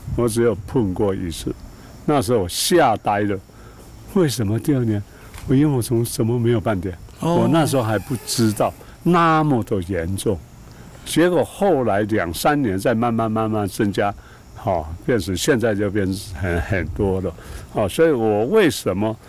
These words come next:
Speaker 1: 会有这，那么辛苦？为什么有这种理念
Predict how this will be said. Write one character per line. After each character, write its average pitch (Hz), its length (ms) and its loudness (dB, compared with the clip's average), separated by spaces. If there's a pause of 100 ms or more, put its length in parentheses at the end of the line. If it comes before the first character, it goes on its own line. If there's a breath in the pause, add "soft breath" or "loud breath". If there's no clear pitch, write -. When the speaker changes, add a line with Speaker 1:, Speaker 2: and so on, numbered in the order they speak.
(360 loud breath)
Speaker 1:
会 151 380 2 (240)
有 98 440 0
这， - 280 0
那 180 200 0
么 156 120 0
辛 135 200 2
苦？ 110 200 -6 (300)
为 180 120 4
什 - 180 -4
么 123 220 -2
有 101 300 0
这 131 240 0
种 98 340 -4
理 90 220 0
念 117 260 0